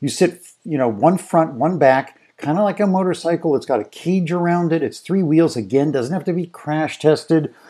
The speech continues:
but this thing has picked up a F ton of buzz, and,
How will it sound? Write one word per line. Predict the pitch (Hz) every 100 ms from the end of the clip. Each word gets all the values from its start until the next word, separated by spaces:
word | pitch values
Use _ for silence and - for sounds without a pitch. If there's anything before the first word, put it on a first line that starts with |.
| _
but | 143 -
this | 240 233
thing | - 202
has | 139 120
picked | - 175 175
up | 131 - 147
a | 135 113 - _ _ _ -
F | 208 208 - -
ton | - 170 175
of | 180 160 123 92 85
buzz, | 151 170 113 101 104 117 - _ _ _ _ -
and, | 143 151 160 165